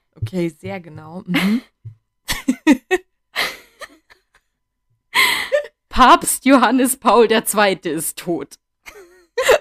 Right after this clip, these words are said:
Speaker 2: Extrem wichtiger Zeitpunkt in meinem Leben. <laughs> Ich konnte nicht mehr,
Speaker 1: Das
Speaker 2: als ich
Speaker 1: ist
Speaker 2: das
Speaker 1: einfach
Speaker 2: gelesen
Speaker 1: nur
Speaker 2: hab.
Speaker 1: gut.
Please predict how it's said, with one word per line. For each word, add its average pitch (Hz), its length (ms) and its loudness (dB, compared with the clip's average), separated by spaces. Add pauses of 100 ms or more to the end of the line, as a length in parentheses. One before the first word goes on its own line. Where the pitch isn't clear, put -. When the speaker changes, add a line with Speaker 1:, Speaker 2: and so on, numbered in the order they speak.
(3000)
Speaker 2:
Extrem 185 520 -6
wichtiger 160 340 0
Zeitpunkt 175 520 -8
in 170 100 -10
meinem 156 220 -8
Leben. 147 380 -12 (200)
<laughs> 349 100 -6 (4000)
Ich 784 280 -2
konnte 285 300 0
nicht 247 180 4
mehr, - 180 0
Speaker 1:
Das 415 80 4
Speaker 2:
als - 20 0
ich 359 120 4
Speaker 1:
ist 415 60 0
Speaker 2:
das - 120 2
Speaker 1:
einfach 392 240 0
Speaker 2:
gelesen 392 280 0
Speaker 1:
nur - 80 -4
Speaker 2:
hab. 320 80 2
Speaker 1:
gut. 330 260 0